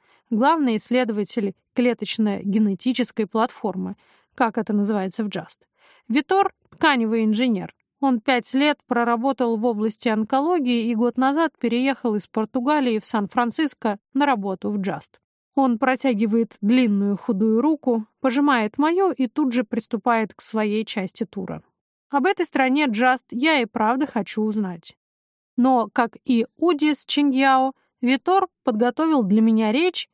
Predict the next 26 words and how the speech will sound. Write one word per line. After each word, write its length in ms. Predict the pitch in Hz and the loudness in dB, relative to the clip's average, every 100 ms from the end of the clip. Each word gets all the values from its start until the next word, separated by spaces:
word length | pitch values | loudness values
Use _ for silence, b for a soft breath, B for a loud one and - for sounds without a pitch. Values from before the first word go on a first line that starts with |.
| _ - | _ -6
и 80 | |
хочет 400 | 330 403 359 302 | 0 0 0 0
отчеканить 680 | 240 214 - - 262 240 226 | -2 -2 -4 0 2 0 -2
все 360 | - - 233 202 | -6 -4 -2 0
реплики, 600 | 262 320 285 - 262 233 - | -2 -2 -2 -2 -2 -4 -2
независимо 760 | 220 247 349 311 226 220 247 220 | 0 2 2 0 -2 -2 -2 -2
от 120 | - | -2
моих 260 | 214 196 | -4 -2
вопросов 560 | 208 208 302 339 320 240 233 | -4 -2 0 0 0 -4 -2
или 160 | 214 | -2
того, 420 | 214 196 214 233 220 _ | 0 -2 0 0 -4 _
что 240 | - - | -14 -6
я 160 | 202 208 | -2 -2
и 60 | 190 | -2
так 200 | 202 208 | -4 -2
уже 200 | 185 185 | -4 -4
знаю. 280 | 185 170 - _ _ _ _ _ | -4 -6 -14 _ _ _ _ _
Все 240 | - - 403 | -4 0 2
начинается 720 | 392 - 277 285 359 - 294 | 2 2 2 2 0 -2 -2
с 80 | - | 0
небольшого 640 | 247 247 233 - 277 339 | 0 0 0 -2 0 0
забора 460 | 240 220 214 214 202 | 0 0 0 0 -2
клеток 420 | - 214 208 180 | -2 -2 -2 -4
животного, 720 | 170 180 208 285 349 311 294 | -4 -2 -2 0 0 2 0
вроде 320 | 262 330 262 | 0 -2 0
биопсии. 720 | 214 233 214 - - 190 190 | 0 0 -2 -4 -8 -8 -8